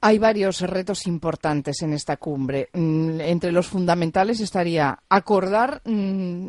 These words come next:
el, y llegar a un acuerdo en la negociación sobre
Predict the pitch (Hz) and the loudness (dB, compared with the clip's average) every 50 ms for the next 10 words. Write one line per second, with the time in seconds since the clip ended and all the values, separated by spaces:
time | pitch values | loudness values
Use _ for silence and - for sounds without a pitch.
0 | - - 202 190 180 - 196 190 180 190 180 196 233 233 220 214 202 202 196 196 | -10 -8 -6 -6 -6 -4 -4 -2 0 2 4 4 4 4 4 4 2 0 0 -2
1 | 190 190 190 190 180 - - 208 208 208 208 214 226 240 247 233 196 180 175 175 | -2 -2 0 0 -2 0 0 2 2 2 2 0 -2 -2 0 0 0 -2 -2 -2
2 | 175 165 170 170 - 190 175 - - 208 208 214 - 208 196 175 170 175 170 165 | -2 -4 -4 -4 -6 -8 -10 -8 -6 -8 -8 -8 -6 -6 -6 -4 -2 -2 0 0
3 | 160 156 151 147 147 - | -2 -2 -4 -4 -6 -8